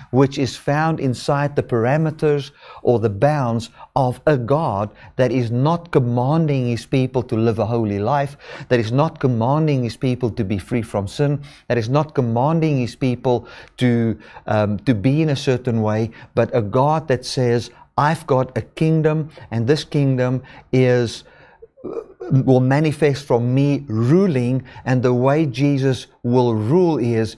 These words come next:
he will rule over the hearts of people, and he will rule over their beliefs, he will rule over the power of sin in their lives, and he will manifest his life inside them.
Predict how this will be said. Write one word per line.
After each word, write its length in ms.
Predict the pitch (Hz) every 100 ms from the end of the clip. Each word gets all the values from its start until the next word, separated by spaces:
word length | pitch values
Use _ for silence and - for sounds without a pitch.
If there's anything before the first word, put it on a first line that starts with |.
| -
he 200 | - 135
will 240 | 120 120 110
rule 500 | 117 147 160 160 - -
over 260 | 147 123 117
the 100 | 110 -
hearts 400 | 139 143 139 - - _
of 260 | - 104 -
people, 480 | 127 110 - 95 78 - - - -
and 160 | 117 117
he 140 | 131
will 220 | 120 120
rule 260 | 117 147 165
over 300 | 131 123 117
their 220 | 113 107
beliefs, 560 | 95 104 139 147 - - - -
he 120 | - 123
will 220 | 117 117
rule 380 | 117 139 151 -
over 240 | 127 117
the 140 | 113
power 640 | 113 - 143 147 147 135 127
of 160 | 113
sin 280 | - - 143
in 120 | 131
their 180 | 120 110
lives, 480 | 110 127 135 139 135 - - -
and 200 | 117 110
he 280 | 120 156 165
will 200 | 135 117
manifest 760 | 113 127 147 139 - 123 117 - -
his 400 | - 117 170 160
life 440 | 120 117 117 120 -
inside 580 | 123 110 - 135 135 135
them. 240 | 107 107